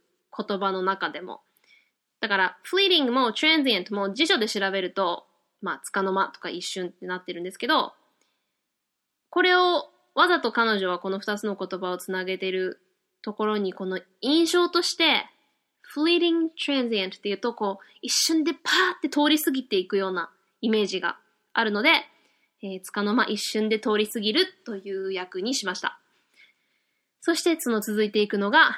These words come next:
えー、soul、えー、魂。All I feel is I am holding on, but only for a moment, then it's gone. ここライムしてますね。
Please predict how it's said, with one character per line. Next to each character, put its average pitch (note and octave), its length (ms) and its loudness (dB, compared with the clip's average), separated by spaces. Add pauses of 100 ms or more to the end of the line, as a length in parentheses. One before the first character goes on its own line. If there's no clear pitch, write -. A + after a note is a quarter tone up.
(160)
え G3+ 100 -6
ー、 F#3 60 -10
soul、 F#3 460 -2 (460)
え G3+ 240 -18
ー、 - 40 -20
魂。 - 460 -10 (1300)
All C#4 280 6
I F4 140 4
feel G3 640 0
is G3+ 220 -2
I G#3+ 180 4
am G#3 160 0
holding A3+ 440 -2
on, F3+ 420 -2 (340)
but G3 200 -4
only C4 420 2
for B3+ 200 4
a B3+ 40 2
moment, F#3+ 640 -2 (180)
then F3+ 120 -4
it's F3+ 240 -6
gone. - 320 -6 (420)
こ C#4+ 80 -6
こ C#4 120 4
ラ B3 160 6
イ B3 40 4
ム A#3+ 120 2
し - 80 -6
て A#3+ 80 -2
ま A3+ 140 0
す G#3 100 -6
ね。 G#3 180 0